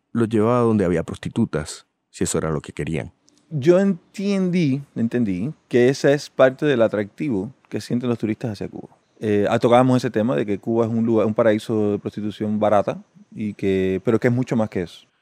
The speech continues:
Speaker 1: Y me sorprendió que me lo dijera de forma tan abierta.
Speaker 2: Es la parte más difícil del trabajo mío. Eh, no me gustaba para nada.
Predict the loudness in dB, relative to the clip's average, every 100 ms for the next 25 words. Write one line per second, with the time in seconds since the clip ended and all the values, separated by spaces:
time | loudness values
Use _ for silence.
0 | _ -2 0 2 0 0 0 4 2 2
1 | 0 0 -2 -2 -4 -4 -4 -6 -4 -6
2 | -4 -6 -8 -14 _ -10 -2 2 4 4
3 | 2 -2 -4 -4 -8 -4 -4 -4 -6 0
4 | 2 2 0 -6 -8 _ -8 -6 -4 -6
5 | -8 -6 -4 -2 -2 -2 0 0 2 -2
6 | -4 -6 -8